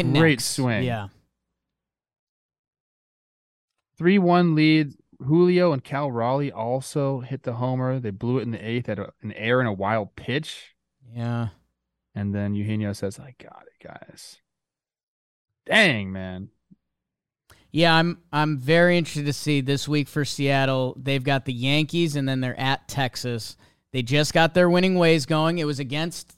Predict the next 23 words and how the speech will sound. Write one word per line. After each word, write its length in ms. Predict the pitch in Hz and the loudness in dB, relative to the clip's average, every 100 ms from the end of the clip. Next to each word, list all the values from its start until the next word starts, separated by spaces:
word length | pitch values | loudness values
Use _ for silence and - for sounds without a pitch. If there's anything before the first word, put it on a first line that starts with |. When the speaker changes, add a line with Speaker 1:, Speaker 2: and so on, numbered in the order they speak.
| - | -10
Speaker 1:
lesser 380 | 139 156 - 233 | -4 -4 -4 -4
teams, 440 | - 190 220 196 | 0 2 0 0
but 260 | 202 202 - | 0 0 -2
good. 420 | 160 165 208 202 _ _ _ _ _ | 0 2 0 -4 _ _ _ _ _
You 200 | 127 175 | 0 2
won, 560 | 147 139 143 135 214 | 2 0 0 0 -2
and 140 | 160 135 | -2 -2
that's 180 | 135 - | -2 -2
what 140 | 147 | -2
you 60 | 151 | 2
have 240 | 151 151 | 2 2
to 80 | 175 | 0
do. 380 | 151 135 127 147 - _ _ _ | -2 -2 -2 -4 -10 _ _ _
Now 180 | 139 160 | 0 2
they 140 | 156 | 4
host 340 | 135 156 170 - | 4 2 2 -2
the 80 | 180 | 0
Yankees 460 | 165 165 170 143 | 0 0 -2 -4
and 100 | 147 | -2
go 160 | 139 143 | 0 -2
to 60 | |
Texas. 520 | 135 147 135 - 120 113 | -2 -2 -2 -4 -8 -6
It, 180 | 127 | -8